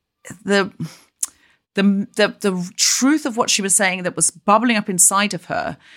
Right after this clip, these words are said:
Now, is Greta Thunberg going to do, be doing all the points that a, that a corporate coach is gonna be telling someone to do when they're public speaking? Absolutely not.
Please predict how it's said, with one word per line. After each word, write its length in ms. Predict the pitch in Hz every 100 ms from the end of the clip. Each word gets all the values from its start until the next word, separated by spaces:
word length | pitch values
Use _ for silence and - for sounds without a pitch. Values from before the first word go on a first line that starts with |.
| - _ _
Now, 300 | 214 208 - _ _ _
is 160 | 240 233
Greta 320 | - 254 254
Thunberg 560 | 226 247 240 214 196 -
going 320 | 190 196 185
to 580 | - - 190 180 170 170 _ _ _ _ - _ _
do, 140 | 208
be 160 | - 208
doing 300 | 185 208 202
all 180 | - 202
the 80 |
points 360 | 196 202 190 -
that 100 | -
a, 240 | 165 160 131
that 140 | - 165
a 100 | 160
corporate 540 | - - 190 - 180
coach 400 | - 180 175 -
is 140 | 185 -
gonna 180 | 170
be 160 | 165 170
telling 260 | 165 175 170
someone 260 | - 170
to 120 | 165
do 200 | - 165
when 120 | 175 175
they're 80 |
public 240 | 170 180 180
speaking? 320 | - 185 240
Absolutely 540 | - 226 - 185 175 165
not. 340 | 170 190 -